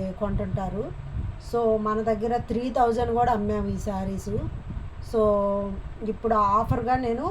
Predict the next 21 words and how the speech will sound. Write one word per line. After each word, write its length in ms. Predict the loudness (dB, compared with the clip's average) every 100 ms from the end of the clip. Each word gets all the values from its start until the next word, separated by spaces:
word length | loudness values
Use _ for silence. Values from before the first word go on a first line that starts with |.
| 0
పదిహేను 360 | 0 2 0 -2 -2
వందలకే 360 | -2 -2 0 -2
పెట్టేశాను. 540 | -2 -4 -4 -4 -4 -6 -8 -10 -8 -8 -8 -8 -4
శ్రావణ 300 | 0 2 2 2
మాసం 240 | 0 2 -2
వస్తుంది 280 | -2 -4 -4 -2
కదా, 200 | -2 -2 -2 -4 -6 -6 -6
అందుకోసం 440 | -4 2 2 2 0 0
ఆఫర్గా 320 | 0 0 0 -2
పెట్టాను. 340 | -2 -4 -4 -4 -4
పదిహేను 360 | -2 0 0 0
వందల 180 | 0 0 2
రూపాయలు 280 | 0 -2 -2 -4
మాత్రమే. 520 | -4 -4 -4 -2 -2 -4 -8 -10 -10 -10 -8 -8 0
పట్టు 280 | 0 0 -2 2
శారీస్, 420 | 2 2 0 -2 -2 -4 -10 -8 -8 -2
ప్యూర్ 300 | -2 -2 -2 -2
పట్టు 200 | -2 -4
వస్తుంది. 320 | -4 -4 -2 -4 -8 -12 -14 -14 -8 -6 -6 -8 -6 -2
త్రీ 140 | 0 0 2
గ్రామ్ 260 | 4 4